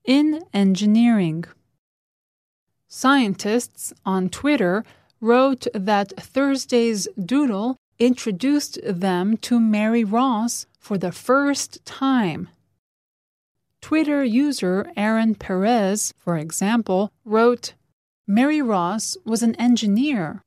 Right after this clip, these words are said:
who pioneered in the field of satellites. I never would have known if it wasn't for the doodle." Women engineers deserve more recognition. And that's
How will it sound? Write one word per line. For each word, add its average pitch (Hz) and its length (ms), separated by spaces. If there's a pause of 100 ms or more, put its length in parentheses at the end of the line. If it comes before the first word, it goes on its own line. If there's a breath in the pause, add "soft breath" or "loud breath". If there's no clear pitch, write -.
who 254 280
pioneered 240 1040
in 220 240
the 202 120
field 226 580
of 208 140
satellites. - 960 (560)
I 214 180
never 214 580
would 196 220
have 202 300
known 220 540 (140)
if - 180
it 196 180
wasn't 208 480
for 202 340
the 202 180
doodle." 196 540 (840)
Women 285 440
engineers 196 840 (100)
deserve 208 560
more 247 560 (100)
recognition. 185 920 (1400)
And 175 160
that's 208 500